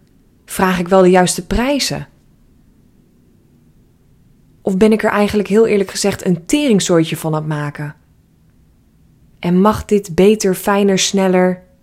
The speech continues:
Of op wat voor manier anders?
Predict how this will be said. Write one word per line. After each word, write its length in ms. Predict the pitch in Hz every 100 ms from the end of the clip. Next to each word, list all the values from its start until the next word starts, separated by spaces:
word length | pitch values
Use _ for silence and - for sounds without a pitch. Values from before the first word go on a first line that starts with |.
| _ _ _ _ _ _ _ _ _ _ _ _
Of 200 | - 190
op 160 | 190 160
wat 220 | 175 208
voor 140 | - 190
manier 380 | 180 175 175
anders? 680 | 170 202 202 156 147 - -